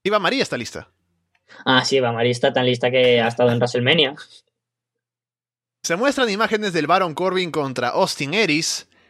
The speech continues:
Speaker 1: En la entrevista, Aries dice que mucha gente aprecia a Austin Aries y mucha gente también desprecia a Austin Aries.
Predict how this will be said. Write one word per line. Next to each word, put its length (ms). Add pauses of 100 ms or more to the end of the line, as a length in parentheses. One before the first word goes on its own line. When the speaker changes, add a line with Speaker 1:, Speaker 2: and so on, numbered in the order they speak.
(140)
Speaker 1:
En 140
la 40
entrevista, 600
Aries 300
dice 260
que 100
mucha 260
gente 280
aprecia 420
a 40
Austin 280
Aries 340
y 60
mucha 220
gente 260
también 260
desprecia 580
a 20
Austin 260
Aries. 380